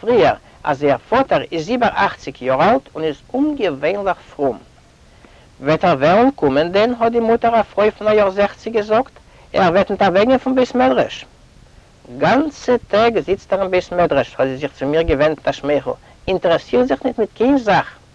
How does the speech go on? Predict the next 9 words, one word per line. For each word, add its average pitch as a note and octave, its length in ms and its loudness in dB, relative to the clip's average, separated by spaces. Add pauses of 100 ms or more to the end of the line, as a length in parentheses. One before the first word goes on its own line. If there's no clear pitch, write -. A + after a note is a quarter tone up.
(460)
"צו - 140 -2
דעם A#3 200 4
גאסט C#4 280 2
וועט B3+ 120 -2
ער G#3+ 60 4
געוויס A3+ 360 0
קומען", G3 400 2 (480)
האט D#3+ 200 -2
לייקע G3 500 4